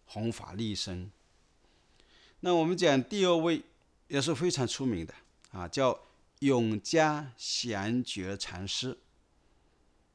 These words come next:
他呢，俗姓戴，温州人，从小呢，远习经纶啊，精通天台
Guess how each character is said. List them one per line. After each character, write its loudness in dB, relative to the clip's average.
他 4
呢， 6
俗 0
姓 2
戴， 4
温 6
州 4
人， 0
从 2
小 4
呢， 0
远 4
习 -4
经 2
纶 -6
啊， -16
精 6
通 -2
天 -4
台 -8